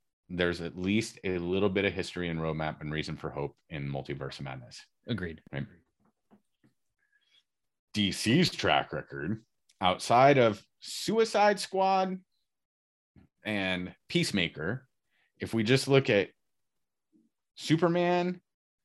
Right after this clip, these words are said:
Speaker 1: Batman versus Superman, and Justice League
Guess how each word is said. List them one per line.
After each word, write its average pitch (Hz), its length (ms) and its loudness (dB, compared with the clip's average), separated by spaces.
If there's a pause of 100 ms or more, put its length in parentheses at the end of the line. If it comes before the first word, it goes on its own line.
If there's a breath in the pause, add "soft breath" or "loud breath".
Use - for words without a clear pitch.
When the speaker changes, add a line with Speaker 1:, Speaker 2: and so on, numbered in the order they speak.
(520)
Speaker 1:
Batman 151 380 4
versus 139 340 0
Superman, 117 680 0 (960)
and 90 160 -2
Justice 95 460 -2
League - 240 -14